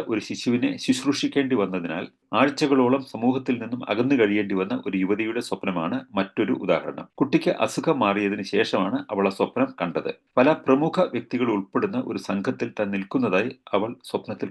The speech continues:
കണ്ടു. അൽഫോൻസ് ദൗദത്തും പോൾ ബൂർഗറ്റും മാർസൽ പ്രിവോസ്റ്റുമൊക്കെ ആ സംഘത്തിലുണ്ടായിരുന്നു. അവരെല്ലാം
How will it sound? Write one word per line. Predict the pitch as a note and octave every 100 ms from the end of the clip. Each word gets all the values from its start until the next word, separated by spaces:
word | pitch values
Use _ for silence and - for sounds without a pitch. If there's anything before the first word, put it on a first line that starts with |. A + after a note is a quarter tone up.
| -
കണ്ടു. | E2+ E2 - _ -
അൽഫോൻസ് | B2+ B2+ D#3+ D#3 - -
ദൗദത്തും | G#2+ G2+ F#2 - G#2 -
പോൾ | B2+ D3 -
ബൂർഗറ്റും | A#2 G#2 B2 G2 F2 - - _
മാർസൽ | G#2+ B2+ B2+ D3+ C#3+
പ്രിവോസ്റ്റുമൊക്കെ | - A#2 C3 B2+ A2+ F2 - C3+ - -
ആ | B2
സംഘത്തിലുണ്ടായിരുന്നു. | B2 G2+ G#2 D#2+ D2+ D#2 D#2 C#2+ C#2 _ _ _
അവരെല്ലാം | A#2 C3 B2 B2+ C#3+